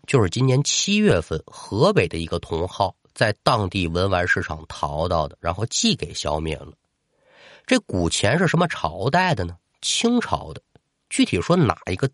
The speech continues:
细致的年代，咱就不细说了啊。这钱保存的不是特别好，表面呢一层绿铜锈，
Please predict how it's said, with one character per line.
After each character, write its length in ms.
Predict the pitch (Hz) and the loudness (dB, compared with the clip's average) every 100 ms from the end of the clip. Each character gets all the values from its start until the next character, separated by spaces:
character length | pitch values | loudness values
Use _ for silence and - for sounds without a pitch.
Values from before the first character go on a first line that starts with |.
| _ - | _ -4
细 400 | - - 262 220 | 0 2 4 4
致 180 | - 92 | 2 0
的 60 | |
年 260 | 80 78 80 | -2 -4 -4
代， 180 | 85 - _ | -4 -6 _
咱 200 | - 80 | -6 -6
就 80 | 85 | -6
不 140 | 85 | -8
细 160 | 85 80 | -8 -8
说 240 | - 92 | -2 0
了 80 | 92 | 0
啊。 160 | - 78 - _ _ _ _ _ _ - - | -2 -6 -8 _ _ _ _ _ _ -20 -4
这 120 | 233 | -2
钱 360 | - - 143 214 - | 0 2 2 2 0
保 260 | 90 78 80 | 0 0 -6
存 240 | - 107 | -4 -2
的 80 | 123 - | -2 -4
不 140 | 92 | -6
是 140 | 101 104 | -4 -2
特 180 | 92 | -2
别 220 | 78 76 73 | -2 -4 -6
好， 260 | - 71 - _ _ | -8 -10 -14 _ _
表 220 | - 80 80 | -2 0 2
面 280 | 113 143 | 2 2
呢 140 | 90 76 | 0 -4
一 120 | - 95 | -8 -8
层 300 | - 87 - | -6 -8 -4
绿 180 | 123 101 | -2 -2
铜 240 | - 95 | -2 -6
锈， 240 | 135 185 | -4 -4